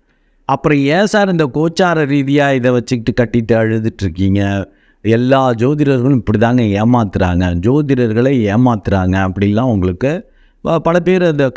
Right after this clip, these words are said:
கமெண்ட்ஸ்லயும் சரி, மத்த மீடியாவிலையும் பேசுறாங்க, "ஜோதிடம் பொய்" அப்படின்னு, "இதை மாதிரி சொன்னாங்க, நடக்கல" அப்படி இப்படிம்பாங்க. அது கோச்சார ரீதியாக ஒரு இருபது, இருபத்தஞ்சு சதவீதம் தான் அந்த தாக்கத்தை ஏற்படுத்தும்ட்டேன்.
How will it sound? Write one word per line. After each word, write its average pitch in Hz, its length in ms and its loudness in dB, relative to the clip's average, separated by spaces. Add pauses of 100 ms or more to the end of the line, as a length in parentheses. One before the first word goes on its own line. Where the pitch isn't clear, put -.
கமெண்ட்ஸ்லயும் 131 580 0
சரி, 135 400 2
மத்த 120 600 0
மீடியாவிலையும் 113 720 0
பேசுறாங்க, 101 440 0
"ஜோதிடம் 113 500 0
பொய்" 104 400 0
அப்படின்னு, 95 340 0 (300)
"இதை 127 180 2
மாதிரி 131 320 0
சொன்னாங்க, 120 440 0
நடக்கல" 107 460 0
அப்படி 101 300 0
இப்படிம்பாங்க. 87 640 0 (680)
அது 135 300 0
கோச்சார 190 640 0
ரீதியாக 135 720 0
ஒரு 175 220 0
இருபது, 208 400 2
இருபத்தஞ்சு 202 420 0
சதவீதம் 170 600 -2
தான் 190 180 2
அந்த 131 160 0
தாக்கத்தை 127 640 0
ஏற்படுத்தும்ட்டேன். 101 720 -2